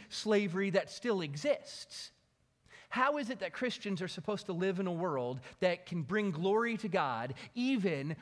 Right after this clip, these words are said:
when we have to work so hard? Well, it's precisely out of lives of hard work and respect that demonstrate God's name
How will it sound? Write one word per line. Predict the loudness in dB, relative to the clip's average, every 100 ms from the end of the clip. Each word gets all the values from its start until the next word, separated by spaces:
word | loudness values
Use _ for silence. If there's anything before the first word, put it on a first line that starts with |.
| -2
when | 2 2 2
we | 0 0
have | 2 0 -2 -8
to | -6
work | -2 -2 -4 -4
so | 0 0 0
hard? | 0 -2 -6 -14 -20 _ _ _ _ _ -6 4
Well, | 4 4 -4 -2
it's | 0 0
precisely | 0 0 4 4 2 -2 0 -2 -2 0
out | 2
of | 2 2
lives | 2 4 0 -2 -6 -4
of | 2
hard | 4 4 4
work | 0 0 -2
and | -2
respect | -4 0 2 2 -4
that | -2
demonstrate | 0 0 -2 -4 -2 -2 -2 -8 -18 _ _ 4
God's | 4 4 0
name | 0 0 0 -2 -4